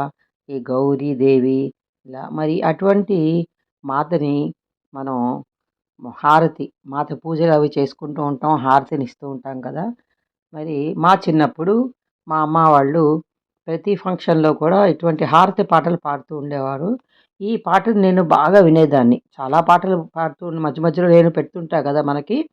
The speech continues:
మరి అందులో ఇదొకటి. మరి అటువంటి పాటని మనం, నేను మా తలుచుకుంటూ ఉంటాను, ఇంట్లో పాడుకుంటూ ఉంటాను. మా చెల్లెళ్ళందరూ కూడా నేర్చుకున్నాము, అంటే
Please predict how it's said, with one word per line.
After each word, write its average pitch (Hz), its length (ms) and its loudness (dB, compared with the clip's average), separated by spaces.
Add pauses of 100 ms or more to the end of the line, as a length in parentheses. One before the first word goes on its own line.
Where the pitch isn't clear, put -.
(460)
మరి 156 200 -6
అందులో 170 300 4 (200)
ఇదొకటి. 139 440 0 (600)
మరి 143 180 -6 (720)
అటువంటి 190 460 -4 (100)
పాటని 151 420 2 (600)
మనం, 139 240 -8 (1000)
నేను 156 200 2 (100)
మా 143 80 6 (160)
తలుచుకుంటూ 156 600 0
ఉంటాను, 151 360 0
ఇంట్లో 151 280 2
పాడుకుంటూ 147 560 0
ఉంటాను. 147 380 -6
మా 139 60 2 (100)
చెల్లెళ్ళందరూ 147 500 0
కూడా 147 200 2
నేర్చుకున్నాము, 143 680 -6 (100)
అంటే 165 220 -6